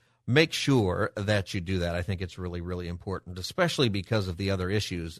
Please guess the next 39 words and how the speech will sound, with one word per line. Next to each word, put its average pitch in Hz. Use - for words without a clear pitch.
that 101
are 85
on 92
the 87
ballot. 73
Here's 226
some 180
things 190
that 139
are, 117
here's 233
the 156
candidates 135
who 123
are 117
on 110
the 104
ballot, 113
okay? 135
Uh, 113
Governor 127
Newsom 139
is 110
up 110
for 113
re-election. 113
Of 117
course, 113
this 123
will 107
be 107
his 98
third 120
election, 104
if 92
you 82
count 95
the 73
recall. 80